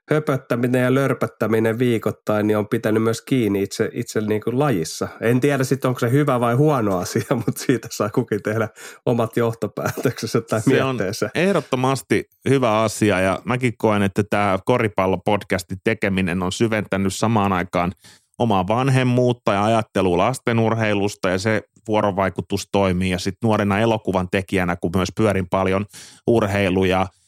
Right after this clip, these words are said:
Speaker 2: valmennusaiheiden parissa, niin tää tukee sitäkin, ja jotenkin ei ollut saanut odottaa itsekään, mutta tää on nyt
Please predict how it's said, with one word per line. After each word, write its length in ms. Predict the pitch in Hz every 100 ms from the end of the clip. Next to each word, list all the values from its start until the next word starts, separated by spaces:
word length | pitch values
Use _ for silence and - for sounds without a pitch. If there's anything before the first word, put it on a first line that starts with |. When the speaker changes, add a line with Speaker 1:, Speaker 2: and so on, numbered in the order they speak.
| _ _ -
Speaker 2:
valmennusaiheiden 960 | 104 104 90 90 - 92 92 92 90 87
parissa, 600 | 107 110 104 - - 85
niin 200 | 87 92
tää 160 | 101 95
tukee 380 | 98 110 95 95
sitäkin, 500 | - 123 98 - 95
ja 60 |
jotenkin 440 | 101 113 110 98 104
ei 140 | 117
ollut 220 | 120 127
saanut 300 | 120 120 127
odottaa 440 | 143 135 101 - 92
itsekään, 540 | 101 101 92 - 95
mutta 120 | 92 -
tää 100 | 101
on 100 | 110
nyt 120 | 117